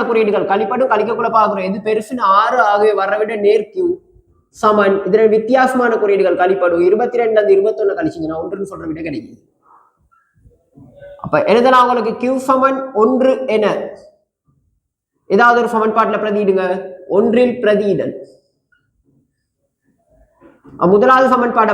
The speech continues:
பாருங்க, மறை நான்கு பி மறை ஐந்து கியூ சமன்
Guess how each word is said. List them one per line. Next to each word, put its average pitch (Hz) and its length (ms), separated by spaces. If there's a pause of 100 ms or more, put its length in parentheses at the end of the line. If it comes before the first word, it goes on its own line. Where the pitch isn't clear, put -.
பாருங்க, 170 260 (680)
மறை 214 260 (240)
நான்கு 226 400 (260)
பி 180 140 (1120)
மறை 208 260 (360)
ஐந்து 226 240 (140)
கியூ 196 140 (560)
சமன் 220 340